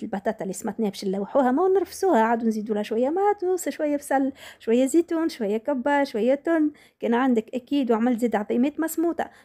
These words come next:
مشيت هكايا برشتهم وحطيتهم، واللي زيدي بننها شوية جبن، كان عندك حط يا للا اللي عندك موجود، شيخهم هكا الوليدات وفرح،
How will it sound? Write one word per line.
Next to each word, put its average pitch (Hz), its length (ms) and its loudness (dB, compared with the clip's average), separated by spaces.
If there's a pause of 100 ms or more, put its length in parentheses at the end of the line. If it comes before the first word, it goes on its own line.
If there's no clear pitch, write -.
مشيت - 240 -14
هكايا 226 260 0
برشتهم 294 420 0
وحطيتهم، 294 600 -4
واللي 311 200 0
زيدي 220 260 -2
بننها 214 420 0
شوية 294 280 -2
جبن، 220 300 -2 (140)
كان 196 120 -6
عندك 202 420 -4
حط - 280 -18
يا 196 80 -2
للا 233 220 2
اللي 214 180 0
عندك 254 340 0
موجود، 247 420 -2
شيخهم 240 500 -8
هكا 220 160 -8
الوليدات 220 560 -2
وفرح، 294 480 0